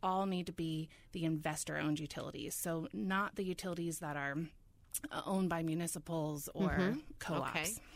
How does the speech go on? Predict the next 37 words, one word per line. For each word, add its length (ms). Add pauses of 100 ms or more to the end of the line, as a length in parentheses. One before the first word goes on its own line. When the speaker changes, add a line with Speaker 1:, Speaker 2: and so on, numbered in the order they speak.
(160)
Speaker 2:
Okay, 280
so 240
for 120
example, 380
Norwalk 720
has 340
a 80
municipally 720
owned 360 (500)
utility, 720
so 160
that 220
would 100
not 160
be 160
under 160
the 100
jurisdiction 560
of 120
pura. 240 (180)
Speaker 1:
Correct. 420
Speaker 2:
Okay, 340 (360)
very 240
good. 240
So 240
the 100
ones 360
that 160
we 100
know 240
about, 460
Eversource, 840 (580)
Avangrid, 720
which 200
owns 240
United 400
Illuminating. 760